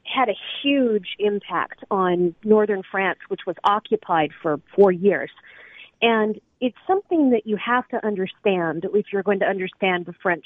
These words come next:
in World War Two. And it's because the French get a lot of flack for surrendering to the Germans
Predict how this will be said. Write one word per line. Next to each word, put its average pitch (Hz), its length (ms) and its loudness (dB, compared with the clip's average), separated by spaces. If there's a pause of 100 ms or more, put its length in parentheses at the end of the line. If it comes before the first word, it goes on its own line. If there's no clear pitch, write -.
(140)
in 202 160 -2
World 175 280 -2
War 156 140 -2 (180)
Two. 143 220 -2 (680)
And 220 100 4
it's 202 120 -4 (360)
because 254 340 -2 (100)
the 262 140 -16
French 370 260 -4
get 294 140 0
a 277 40 0
lot 220 200 2
of 214 60 -6 (100)
flack 180 260 -4 (280)
for 220 180 2 (100)
surrendering 196 500 2
to - 100 -10
the - 80 -8
Germans 180 440 -2